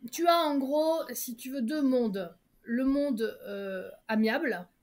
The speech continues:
confidentiel, c'est le monde en France qu'on appelle la prévention.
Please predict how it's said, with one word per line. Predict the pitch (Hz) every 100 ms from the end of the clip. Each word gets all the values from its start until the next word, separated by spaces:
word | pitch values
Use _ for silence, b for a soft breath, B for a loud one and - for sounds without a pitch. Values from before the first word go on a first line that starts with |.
| _ _
confidentiel, | 233 226 220 220 214 - 196 214 302 - _ -
c'est | -
le | 202
monde | 233 254 214 -
en | 220
France | 214 - 247 247
qu'on | 202
appelle | 185 220
la | 196
prévention. | - 214 202 190 240 254